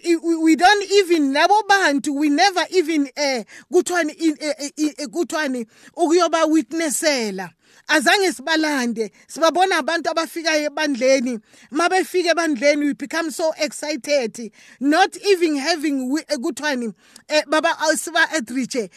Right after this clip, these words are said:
And even bona, abahlatshwanga nayizwi. Sijabulela ukuthi bakhona. Kanti abanye babo beze ngoba betshalwe yisitha. UJesu Kristu ukhuluma ngento enjalo, uthi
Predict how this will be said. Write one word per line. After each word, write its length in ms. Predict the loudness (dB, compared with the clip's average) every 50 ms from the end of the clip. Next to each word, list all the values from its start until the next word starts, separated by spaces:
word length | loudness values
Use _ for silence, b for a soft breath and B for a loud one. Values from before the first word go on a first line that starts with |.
| b b b 0
And 260 | 2 4 4 4 2 0 2
even 340 | 2 4 4 4 2 2 2
bona, 460 | 0 0 0 0 0 0 0 -2 -2 -4 b b b b 0
abahlatshwanga 760 | 0 2 2 0 0 0 -2 0 2 4 4 4 4 2 0
nayizwi. 800 | 0 2 2 2 2 4 4 4 4 2 0 -2 -6 -8 -8 -10 b b b
Sijabulela 580 | b -6 -6 -2 0 0 0 0 0 -2 -2 -2
ukuthi 220 | -2 -4 -6 -6 -8
bakhona. 640 | -12 -12 -12 -12 -10 -8 -6 -6 -6 -8 -10 -14 -16 B B B B
Kanti 260 | -2 -2 -2 -2 -4
abanye 400 | -6 -6 -4 -4 -4 -2 -4 -6
babo 460 | -4 -4 -4 -4 -4 -4 -4 -6 -8 _ b b b
beze 380 | -8 -4 -4 -4 -2 -2 -4 -4
ngoba 420 | -4 -4 -4 -4 -4 -4 -6 -8 -8 b b b b
betshalwe 460 | -8 -8 -6 -6 -6 -6 -6 -6 -6
yisitha. 800 | -8 -8 -10 -12 -14 -12 -10 -10 -10 -10 -12 -16 -20 -20 -20 -20 _ _ b b b b b b
UJesu 520 | 0 0 2 2 0 0 2 0 0 0
Kristu 340 | 0 0 0 0 0 -2 -6
ukhuluma 380 | -4 -2 -2 -2 0 -2 -2
ngento 500 | -2 -2 -4 -4 -4 -2 0 2 2 0 0 -4
enjalo, 680 | -6 -4 -4 -4 0 2 4 4 4 4 2 -2 -4 b b b b b
uthi 340 | 2 4 4 4 4 2